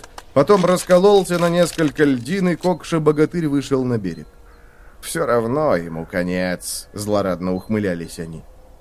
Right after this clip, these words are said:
«Кокше негде обсушиться, и сильный мороз доконает его». Понял и Кокша, что конец приходит ему. Одежда сразу обледенела, но тут он снова услышал голос:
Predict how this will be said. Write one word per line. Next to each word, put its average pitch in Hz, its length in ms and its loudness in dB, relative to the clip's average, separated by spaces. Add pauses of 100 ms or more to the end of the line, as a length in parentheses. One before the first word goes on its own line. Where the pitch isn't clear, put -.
(120)
«Кокше 165 540 -2
негде 135 460 2
обсушиться, 123 720 -2
и 104 160 0
сильный 143 440 0
мороз 143 400 2
доконает 139 760 0
его». 78 380 -10 (720)
Понял 156 400 4
и 151 180 0
Кокша, 175 720 -2
что 104 240 -6
конец 104 420 0
приходит 87 540 -8
ему. 80 320 -12 (400)
Одежда 107 640 -2
сразу 113 520 0
обледенела, 113 800 -2 (260)
но 90 260 -6
тут 123 220 -4
он 135 160 0
снова 175 340 0
услышал 92 600 -4
голос: 82 460 -8